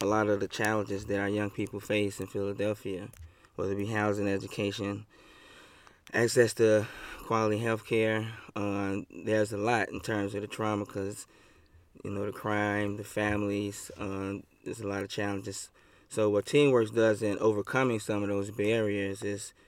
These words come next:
providing some of the youth with twenty-first century skills to prepare them for the jobs of the future,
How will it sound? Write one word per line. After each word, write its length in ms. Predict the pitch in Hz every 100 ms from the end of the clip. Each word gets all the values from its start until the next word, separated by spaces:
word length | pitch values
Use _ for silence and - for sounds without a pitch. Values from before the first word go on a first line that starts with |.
| _
providing 400 | - 104 107 104
some 220 | 101 110
of 60 | 104
the 40 |
youth 180 | 101 104
with 100 | 104
twenty-first 540 | - 110 104 - 101 -
century 320 | 113 104 113
skills 480 | 107 123 113 113 110
to 160 | -
prepare 400 | - 101 104 101
them 280 | 101 101 101
for 260 | - 104 101
the 80 |
jobs 400 | 101 107 104 98
of 80 | 104
the 60 | 101
future, 500 | - 107 101 98